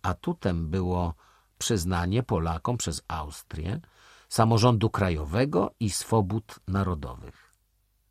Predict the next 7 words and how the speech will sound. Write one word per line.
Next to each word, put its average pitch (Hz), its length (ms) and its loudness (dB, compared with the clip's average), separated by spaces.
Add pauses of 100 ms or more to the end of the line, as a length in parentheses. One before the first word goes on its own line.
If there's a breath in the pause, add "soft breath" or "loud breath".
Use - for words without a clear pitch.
(2000 loud breath)
Próby 202 320 12
tej 175 180 8
polityki 160 760 4
arystokratycznej, 123 1160 2 (800)
którą 117 300 4
nazwano 113 520 4
ugodową, 110 840 4